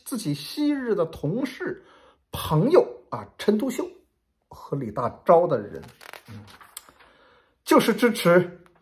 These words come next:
蒋介石屠杀中国青年的人。他们不仅为四一二反革命政变背了书啊，他们后来甚至还出手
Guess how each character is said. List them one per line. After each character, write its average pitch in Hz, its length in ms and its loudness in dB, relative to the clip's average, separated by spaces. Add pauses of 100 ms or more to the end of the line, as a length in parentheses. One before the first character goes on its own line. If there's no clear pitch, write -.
(140)
蒋 123 240 -4
介 147 160 -2
石 - 540 -6 (460)
屠 - 380 -8
杀 190 400 0 (760)
中 175 180 -4
国 156 180 -2 (260)
青 233 340 -2
年 113 180 -4
的 107 80 -12
人。 - 160 -20 (2000)
他 - 140 -10
们 156 280 -4 (560)
不 508 140 10
仅 127 360 -4
为 247 380 0 (720)
四 - 220 -2
一 226 80 8
二 185 140 8
反 127 180 -4
革 147 60 -2
命 190 100 -2
政 190 160 -2
变 170 280 0
背 196 160 2
了 127 100 0
书 - 460 -6 (180)
啊， 117 160 -8
他 143 160 -8
们 143 160 -4
后 - 180 -2
来 135 300 -2 (260)
甚 175 300 -4
至 143 80 -8
还 131 160 -8 (120)
出 - 260 -6
手 - 260 -14